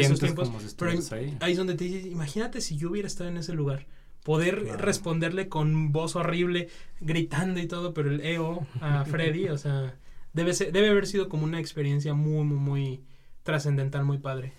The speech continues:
Speaker 1: Sí, totalmente. Y fíjate que, como mencionas, no tuvimos la oportunidad, pero, pues, por pocos años pudimos haber tenido la oportunidad cuando vinieron a México. No sé
Speaker 2: Ah,
Speaker 1: si
Speaker 2: y,
Speaker 1: sabían
Speaker 2: y
Speaker 1: eso.
Speaker 2: yo, yo había escuchado que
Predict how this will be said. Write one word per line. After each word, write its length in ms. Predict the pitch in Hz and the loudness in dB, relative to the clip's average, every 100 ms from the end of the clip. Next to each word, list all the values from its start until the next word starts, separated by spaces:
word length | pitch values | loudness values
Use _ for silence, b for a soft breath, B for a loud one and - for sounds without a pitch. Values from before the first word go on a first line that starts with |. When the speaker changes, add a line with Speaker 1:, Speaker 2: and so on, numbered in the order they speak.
| - - | -14 -12
Speaker 1:
Sí, 300 | - - 170 | -10 -2 -2
totalmente. 680 | 147 123 139 131 120 120 120 | -2 0 0 2 2 0 -2
Y 140 | 113 | -4
fíjate 380 | 107 139 143 139 | -4 0 0 0
que, 200 | - 117 | -4 -6
como 240 | - 113 107 | -6 -4 -4
mencionas, 380 | 110 107 135 139 | -4 -2 2 4
no 120 | 139 | 4
tuvimos 360 | 135 127 131 123 | 2 2 2 2
la 60 | |
oportunidad, 720 | 120 107 - 104 104 104 131 - | -2 -4 -6 -4 -2 -4 -4 -4
pero, 400 | 131 110 107 98 B B B B - | -4 -2 -4 -6 B B B B -10
pues, 160 | - 135 | -6 -6
por 240 | - 123 | 0 0
pocos 340 | - 156 190 - | 2 0 0 0
años 320 | 165 185 196 | 2 2 0
pudimos 420 | - 127 135 143 | 2 4 4 4
haber 160 | 135 127 | 2 2
tenido 180 | 143 | 2
la 80 | 143 | 2
oportunidad 600 | 139 123 - 110 110 123 | 2 -2 -2 -4 -2 -2
cuando 240 | - 143 117 | 0 0 0
vinieron 420 | 107 104 110 107 | 0 -2 -2 -4
a 40 | |
México. 380 | 95 98 131 139 | -4 -6 -8 -2
No 60 | 156 | 0
sé 60 | 190 | 0
Speaker 2:
Ah, 220 | 208 214 | 2 2
Speaker 1:
si 100 | 180 | 2
Speaker 2:
y, 40 | |
Speaker 1:
sabían 280 | 104 196 196 | 2 0 0
Speaker 2:
y 100 | 110 | -4
Speaker 1:
eso. 180 | 147 - | -8 -8
Speaker 2:
yo, 220 | 202 175 254 | 0 6 6
yo 140 | 254 | 4
había 100 | 294 | -2
escuchado 440 | 311 175 208 233 | -2 -2 0 -2
que 640 | 247 170 147 139 135 135 | 0 2 4 2 0 -2